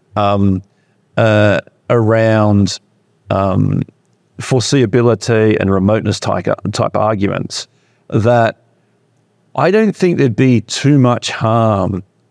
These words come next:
in many cases if you actually do have a follow-on fixture lined up, um, prior to chartering. And that's,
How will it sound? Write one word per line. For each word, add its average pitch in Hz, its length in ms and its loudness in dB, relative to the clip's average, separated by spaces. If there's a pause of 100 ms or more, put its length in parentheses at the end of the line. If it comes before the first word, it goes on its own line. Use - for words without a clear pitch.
(140)
in 117 220 2
many 123 240 2
cases 113 640 -2
if 131 220 0
you 147 160 4
actually 135 480 -2
do 120 180 2
have 113 140 2
a 107 60 2
follow-on 107 400 -2
fixture - 360 -2
lined 55 320 0
up, 55 240 -2 (300)
um, 104 220 0
prior 127 460 0
to 113 120 -2
chartering. 107 520 -2
And 131 100 4
that's, - 360 -2